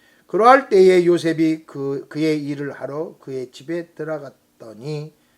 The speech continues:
그 집 사람들은 하나도 거기에 없었더라. 그 여인이 그의 옷을 잡고 이르되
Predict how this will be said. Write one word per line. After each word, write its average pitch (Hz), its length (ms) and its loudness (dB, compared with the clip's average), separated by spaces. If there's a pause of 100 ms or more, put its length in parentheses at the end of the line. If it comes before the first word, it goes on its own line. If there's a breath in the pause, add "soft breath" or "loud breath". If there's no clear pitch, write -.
그 170 140 -6
집 196 220 -10
사람들은 147 880 -12
하나도 196 580 -12
거기에 143 440 -14 (100)
없었더라. - 640 -20 (960)
그 135 240 -10
여인이 117 460 -10
그의 120 340 -12
옷을 147 320 -14
잡고 170 320 -14
이르되 143 480 -14